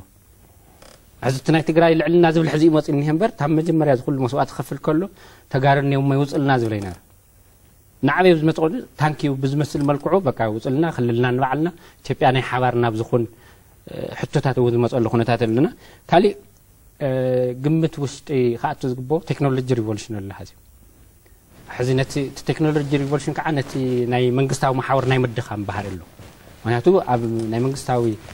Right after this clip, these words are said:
ማሕበራት ፓርላማ ይኹን ሃውስ ኦፍ ፌደሬሽን ኣብኡ ካብ ትገብሮ ክርክር ሶሻል ሚድያ ዝፈጠሮ ካሊእ ፎርም ኣሎ ክትቆጻጸረ ዘይትኽእል። ምክንያቱ ንሕና ጥራይ ንሕዞ ንቆጻጸሮ ኣይኮነን። ብካሊእ መልክዑ ከዓ ንሱ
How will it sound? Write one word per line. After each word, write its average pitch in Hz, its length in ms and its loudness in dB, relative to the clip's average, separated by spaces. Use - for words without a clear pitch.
ማሕበራት 120 460 0
ፓርላማ 113 400 -2
ይኹን 123 280 -4
ሃውስ 110 180 -8
ኦፍ 123 80 -10
ፌደሬሽን 117 460 -4
ኣብኡ 147 260 2
ካብ 156 180 -2
ትገብሮ 131 280 0
ክርክር - 380 -12
ሶሻል 139 400 -4
ሚድያ 127 340 0
ዝፈጠሮ 139 420 -2
ካሊእ 156 340 0
ፎርም 131 320 2
ኣሎ 104 160 -6
ክትቆጻጸረ 139 560 0
ዘይትኽእል። 104 400 -6
ምክንያቱ 123 340 -2
ንሕና 139 280 0
ጥራይ 135 220 0
ንሕዞ 120 280 -2
ንቆጻጸሮ 127 500 0
ኣይኮነን። 101 360 -4
ብካሊእ 175 320 0
መልክዑ 185 200 0
ከዓ 143 140 -6
ንሱ 165 260 -2